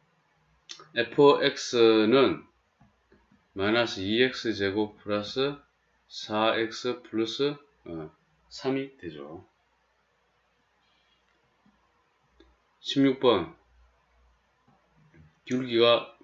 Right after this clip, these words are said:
됐으면은 F 프라임 X는 삼 엑스 제곱 마이너스 이 엑스 플러스 일.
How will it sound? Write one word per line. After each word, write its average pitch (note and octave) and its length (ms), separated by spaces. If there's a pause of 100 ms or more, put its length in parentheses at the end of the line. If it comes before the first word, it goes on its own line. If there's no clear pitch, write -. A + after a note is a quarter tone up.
됐으면은 F#2+ 800
F G2+ 420
프라임 B2+ 540 (560)
X는 A2 720 (1500)
삼 A#2 260
엑스 B2+ 220
제곱 G#2+ 560 (140)
마이너스 G2 480
이 F#2+ 120
엑스 A2 360
플러스 - 380
일. E2+ 240